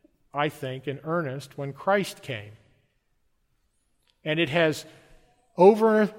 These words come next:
the centuries, over and over, cyclically come and gone when men have been, been, have not, have been faithful and then unfaithful. And God restores it. And he continues to restore it.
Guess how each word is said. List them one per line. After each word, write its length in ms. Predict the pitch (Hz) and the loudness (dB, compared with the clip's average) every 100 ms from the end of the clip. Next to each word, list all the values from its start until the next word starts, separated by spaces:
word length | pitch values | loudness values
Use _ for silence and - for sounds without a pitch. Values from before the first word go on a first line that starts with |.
| - | -4
the 80 | 180 | -2
centuries, 540 | 202 185 - 165 131 | 0 0 -2 -6 -2
over 320 | 175 190 208 | 2 2 2
and 100 | 196 | 2
over, 160 | 175 143 | 0 0
cyclically 680 | - - 240 214 202 175 - | -4 -4 -2 -2 0 -2 -2
come 320 | - 202 220 | 0 0 2
and 160 | 202 165 | 0 0
gone 540 | 185 208 214 220 208 - - - - | 4 6 6 2 -2 -8 -20 -20 -8
when 180 | 147 | -4
men 180 | 156 180 | 2 2
have 120 | 180 | 2
been, 140 | 170 160 | 0 0
been, 300 | 165 170 - | -2 -4 -10
have 240 | 127 160 156 | -6 -4 0
not, 320 | 175 185 185 - - | 0 0 -2 -16 -12
have 160 | - 151 | -6 -2
been 140 | 156 | -2
faithful 580 | - 196 214 - 208 190 | 0 0 2 0 0 0
and 100 | 156 | 0
then 140 | 160 | 0
unfaithful. 720 | 160 196 - 190 185 - 196 185 - _ _ _ _ _ _ | 0 -2 0 0 0 -2 -6 -6 -16 _ _ _ _ _ _
And 160 | 151 151 | -4 0
God 240 | 180 196 | 2 2
restores 500 | 196 - 208 208 208 | 0 0 4 4 2
it. 140 | 120 - _ _ _ - | -6 -14 _ _ _ -2
And 100 | 180 | 0
he 60 | 180 | 0
continues 540 | 185 - 214 226 190 | -2 0 0 0 -2
to 80 | 165 | -4
restore 420 | 156 - 151 | -6 -2 -2
it. 80 | 127 | -2